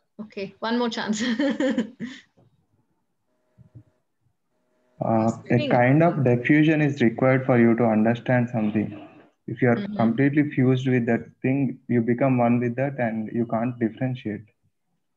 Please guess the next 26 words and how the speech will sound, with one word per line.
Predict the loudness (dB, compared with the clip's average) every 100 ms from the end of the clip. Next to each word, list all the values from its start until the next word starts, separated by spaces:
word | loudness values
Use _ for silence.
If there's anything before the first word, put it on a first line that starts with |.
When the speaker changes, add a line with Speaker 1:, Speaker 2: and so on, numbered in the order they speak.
| _
Speaker 2:
So | -2
there | 0 0
is | -2
a | -2
kind | -2 -2 -2
of, | -4 -6 -6
uh, | -4 -2 -4 -8 -16 _ _ -10
uh, | -8 -8 -12 _ _ _ _
theory | -2 0 0
in | 0
everything | -2 -2 -4 -4 -6
that | -6
says | -4 -4
there | -2 -2
is | -2
an | -4
observer | -6 -6 -4 -4 -4 -4
and | -4 -4 -8 -12 _
something | -6 -4 -2 -2 -2
he |
is | -2
observing. | -4 -6 -6 -6 -6 -8 -14 _ _ _ _
Speaker 1:
Yes. | -16 -12 -12 -14 -12
Speaker 2:
So | -8 -8 -10 _
if | -12
you | -6